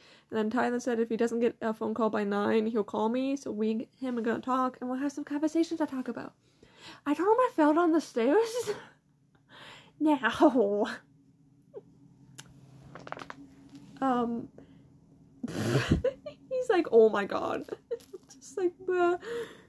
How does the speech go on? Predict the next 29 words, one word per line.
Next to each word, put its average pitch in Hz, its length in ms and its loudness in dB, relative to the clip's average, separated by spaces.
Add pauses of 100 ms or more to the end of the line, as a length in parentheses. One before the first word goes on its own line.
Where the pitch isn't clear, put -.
this 480 240 2
shouldn't 285 380 6
be 269 120 2
surprising. 226 760 2
I - 20 -10 (220)
fall 403 180 -2
down 359 200 0
the 311 100 2
stairs 240 480 0
all 196 340 4
the 190 140 0
time." 190 840 -2 (1500)
But 254 300 -2
anyways, 214 840 -2 (340)
so 262 480 -2 (1040)
here 339 260 4
is 523 80 -2
some 381 220 -4
out, 311 220 0 (120)
out 302 140 0
of 370 160 -6
context 254 540 -10
quotes. 320 300 0
I'll 254 120 -2
give 262 160 2
you 285 60 2
guys 269 220 0
some 240 140 -4
co-, - 140 -12